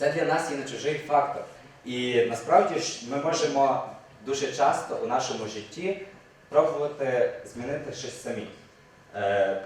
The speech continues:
насправді це дуже зараз поширена культура. От, е, бери, міняй. Бери, ти сила звички, сила думки. Думай про те, що ти хочеш поміняти. Думай про те, що ти хочеш змінити у власному житті.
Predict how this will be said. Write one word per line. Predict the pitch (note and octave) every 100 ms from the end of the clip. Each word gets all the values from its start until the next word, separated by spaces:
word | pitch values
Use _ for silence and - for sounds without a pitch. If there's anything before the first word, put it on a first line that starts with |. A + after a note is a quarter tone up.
| G#2+
насправді | A#2+ - D#3 C3 C3
це | - C#3 A#2+
дуже | B2 C#3
зараз | B2+ B2+ B2
поширена | - A2+ D3+ D3 A#2+ -
культура. | G#2+ - D3 C3+ - - -
От, | C#3 C#3 - - - -
е, | G#2+ G#2 G#2 G2+ - - - - - - -
бери, | B2+ C3+ - - -
міняй. | A2+ C3+ C#3 - - - - - - - -
Бери, | A#2 C#3+
ти | C3 - B2+
сила | A#2+ - E3+ -
звички, | - C3+ - - - G#2+ G#2 - -
сила | E3+ D#3 -
думки. | C#3 D3+ - G#2 - - - -
Думай | D3 F3 F#3
про | C#3
те, | C3 D3
що | C3+
ти | C3+
хочеш | C#3+ D3+
поміняти. | C3+ B2+ C3 C3+ - - - - - -
Думай | C3+ D#3+ - - -
про | G#2+
те, | G#2+ C3+ D#3 - - - - -
що | - -
ти | -
хочеш | D3 D3 C3
змінити | A#2+ B2+ C3+
у | A2
власному | B2 B2+ A#2+ A2+
житті. | A2+ A#2 - D3 G2